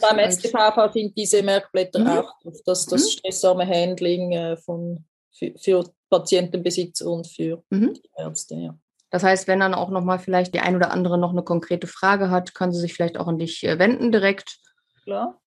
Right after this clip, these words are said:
Speaker 2: Dann werde ich auf jeden Fall die Seite verlinken, vielleicht auch die E-Mail, je nachdem. Wenn irgendetwas noch sein sollte, äh, geht das ja problemlos auch immer noch im Nachhinein. Ich
Speaker 1: Mhm.
Speaker 2: bedanke mich ganz herzlich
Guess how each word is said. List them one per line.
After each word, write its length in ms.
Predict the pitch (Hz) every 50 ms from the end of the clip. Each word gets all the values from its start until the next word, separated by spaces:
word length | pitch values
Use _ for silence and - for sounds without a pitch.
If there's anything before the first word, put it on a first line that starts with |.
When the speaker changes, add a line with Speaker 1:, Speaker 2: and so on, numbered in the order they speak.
| _ _ _ _ _ _ _ _ _ _ _ _ _ _ -
Speaker 2:
Dann 280 | 196 190 185 190 185
werde 180 | 180 180 180 180
ich 100 | 170 180
auf 120 | 170 -
jeden 140 | 180 175 170
Fall 140 | - 180 170
die 120 | 165 165
Seite 240 | 170 190 220 226 233
verlinken, 420 | 220 - 208 190 196 202 170 208
vielleicht 180 | - 185 180 175
auch 60 | 175
die 220 | 160 - 147 - -
E-Mail, 400 | 254 247 240 233 226 220 220 220
je 220 | 214 202 196 185
nachdem. 760 | 180 175 - - - 226 233 226 226 226 226 226 226 226 226 -
Wenn 560 | - 185 185 180 180 175 180 175 175 175 175 -
irgendetwas 540 | 175 180 180 180 175 - 170 170 - 170 -
noch 100 | 170 165
sein 320 | - 165 160 165 170 170
sollte, 840 | 165 165 165 165 165 165 165 165 - 165 160 160 156 156 156 156 156 -
äh, 120 | - 156
geht 280 | 147 143 143 160 160 160
das 160 | 156 147 -
ja 240 | - 151 147 147 147
problemlos 840 | 143 - - - - 185 175 165 175 180 196 220 220 214 202 196 175
auch 120 | 175 185
immer 200 | 180 170 175 175
noch 120 | 170 170 170
im 140 | 165 160 160
Nachhinein. 600 | 160 170 190 208 - 220 208 202 202 202 208 208 - - - - - _
Ich 80 | - 196
Speaker 1:
Mhm. 40 |
Speaker 2:
bedanke 380 | 196 214 214 214 233 269 269 254
mich 280 | 240 233 233 220 - _
ganz 300 | - - - 294 311 -
herzlich 800 | 330 330 330 - - - - 294 277 415 440 - - - _